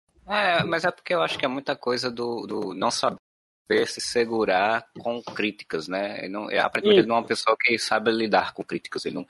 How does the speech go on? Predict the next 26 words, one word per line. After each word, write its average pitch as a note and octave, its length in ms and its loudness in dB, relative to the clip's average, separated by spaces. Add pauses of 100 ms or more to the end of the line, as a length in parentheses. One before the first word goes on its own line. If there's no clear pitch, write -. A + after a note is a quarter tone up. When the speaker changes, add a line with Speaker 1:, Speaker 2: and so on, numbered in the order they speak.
(140)
Speaker 1:
não - 120 -4
gosta G2+ 200 4
de G2+ 60 -4
ser G2 100 2
criticado, - 520 0
Speaker 2:
É. C3+ 140 6
Speaker 1:
aparentemente, E2 880 -2
e F2 60 2
aí G2 200 4
não, A2+ 100 0 (160)
ele F#3 260 -2
só, D#3+ 160 2
só - 300 -4 (580)
sabe C#3+ 140 2
reagir C#3+ 160 4
de D3 60 2
uma D#3 80 0
única E3+ 160 2
forma, G2+ 200 6
brigando. F#2+ 540 0 (100)
Então D3 300 -8
é G#3 300 0 (1200)
Speaker 2:
É. C4 320 12 (680)
E G#3+ 140 10
aí, A3+ 500 12
assim, A3 440 10